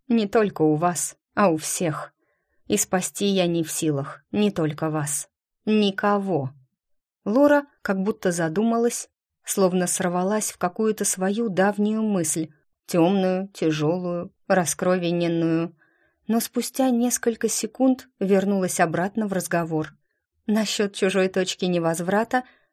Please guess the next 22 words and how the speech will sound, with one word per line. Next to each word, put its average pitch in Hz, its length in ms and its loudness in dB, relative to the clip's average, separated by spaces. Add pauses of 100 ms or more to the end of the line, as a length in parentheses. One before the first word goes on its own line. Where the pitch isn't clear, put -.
(160)
никогда 254 400 6
точно 330 380 2
не 262 140 6
знаешь, 277 380 4
где 170 260 2
она. 170 360 2 (340)
Я 214 220 6
много 196 380 2
о 165 100 4
ней 170 220 2
размышляла, 175 800 0 (280)
об 247 160 0
этой 247 180 4
самой 262 340 2
точке. 175 560 -2 (400)
Впервые 214 480 2
задумалась, 185 640 2
когда 180 260 0
погиб 185 440 -4
мой 185 180 0
старший 190 480 -2
брат, 180 420 -2